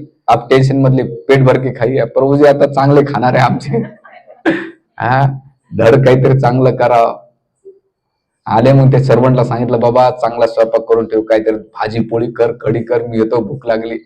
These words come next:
माताजीला म्हटले, "माताजी बहुत अच्छा प्रसाद बन गया," आता काहीतरी म्हणायचं, आणि घेऊन वापस आले, खाल्ले. दुसरी त्याच्याच शेजारीची एक होती, सारख्या वारकरीच.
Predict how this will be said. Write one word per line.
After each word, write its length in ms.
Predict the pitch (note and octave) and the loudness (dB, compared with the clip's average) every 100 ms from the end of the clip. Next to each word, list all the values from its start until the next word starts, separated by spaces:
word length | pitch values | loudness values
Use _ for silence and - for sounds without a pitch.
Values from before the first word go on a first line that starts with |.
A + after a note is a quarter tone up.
| _ _ _ _ | _ _ _ _
माताजीला 420 | G2+ G#2 A2+ A2+ | -6 -2 0 0
म्हटले, 200 | A2+ A2+ | -2 -4
"माताजी 340 | A2+ G#2+ G#2+ G#2+ | -4 -4 -6 -4
बहुत 220 | G2+ A2 | -2 0
अच्छा 240 | G#2 - | 0 -4
प्रसाद 340 | G#2 - - G2+ | -10 -10 -8 -8
बन 180 | G#2 A2 | -8 -6
गया," 120 | A2 | -6
आता 140 | A2 | -6
काहीतरी 400 | - A#2 A#2+ A#2+ | -4 -2 -2 -6
म्हणायचं, 400 | A#2 A2+ A#2 A#2 A#2 - _ _ _ | -6 -6 -6 -6 -8 -8 _ _ _
आणि 160 | G#2+ A2+ | -10 -6
घेऊन 280 | G#2 A2 A#2+ | -4 -2 -2
वापस 360 | A#2 C3 B2+ | -2 -2 -6
आले, 180 | G#2 B2+ | -6 -10
खाल्ले. 380 | - A#2+ - G2+ - _ _ _ _ _ _ _ | -4 -4 -4 -8 -12 _ _ _ _ _ _ _
दुसरी 360 | A2+ C#3+ F3+ G3 | -2 0 2 0
त्याच्याच 520 | F3 F3 G#3+ G#3 - | 2 4 4 0 0
शेजारीची 460 | D3+ D3+ D#3+ E3 F3+ | 2 4 4 4 0
एक 140 | E3 | 0
होती, 540 | C3 C3+ D3+ - - - - _ - | 2 2 0 -6 -16 -20 -20 _ 0
सारख्या 340 | C3+ C3+ E3+ | 2 4 6
वारकरीच. 420 | D#3+ D#3 E3+ - | 6 4 2 -4